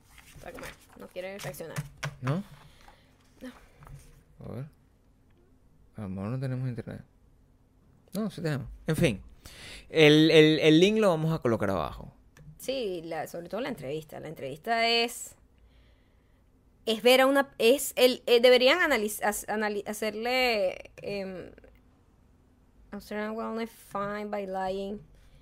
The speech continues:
Speaker 1: for lying.
Speaker 2: Mm.
Speaker 1: Aquí está.
Speaker 2: ¿Cómo se llama?
Speaker 1: Eh, bueno, sería bueno que fuera lo primero que sale, chico, pero no es. Se llama Belle Gibson, como la guitarra Gibson.
Speaker 2: Belle Gibson.
Speaker 1: Belle,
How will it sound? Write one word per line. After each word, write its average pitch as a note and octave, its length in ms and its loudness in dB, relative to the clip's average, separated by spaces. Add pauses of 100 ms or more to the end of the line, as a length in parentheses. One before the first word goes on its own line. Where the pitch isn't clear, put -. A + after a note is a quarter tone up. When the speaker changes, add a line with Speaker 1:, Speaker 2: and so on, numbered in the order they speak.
(720)
Speaker 1:
for A#3+ 220 0
lying. G#3 420 -8 (720)
Speaker 2:
Mm. G#2+ 240 -6 (580)
Speaker 1:
Aquí G#3 160 -10
está. C4+ 280 -4 (840)
Speaker 2:
¿Cómo A#2+ 100 -6
se A#2 120 -8
llama? G2 200 -8
Speaker 1:
Eh, F#3 380 -8
bueno, E3+ 340 -12
sería D3+ 300 -12
bueno F#3+ 200 -6
que A#3 120 -8
fuera E3+ 260 -4
lo G#3+ 120 -4
primero D#3 300 -8
que F#3+ 100 -14
sale, - 360 -16
chico, - 320 -20
pero - 160 -20 (140)
no E3+ 80 -16
es. - 1120 -18 (260)
Se - 140 4
llama C#4 240 8
Belle C4 460 4
Gibson, F3 580 0
como F3+ 180 -14
la F3+ 140 -10
guitarra G3+ 400 -2
Gibson. A#3 220 0
Speaker 2:
Belle E3 360 8
Gibson. - 400 -2
Speaker 1:
Belle, G3 520 2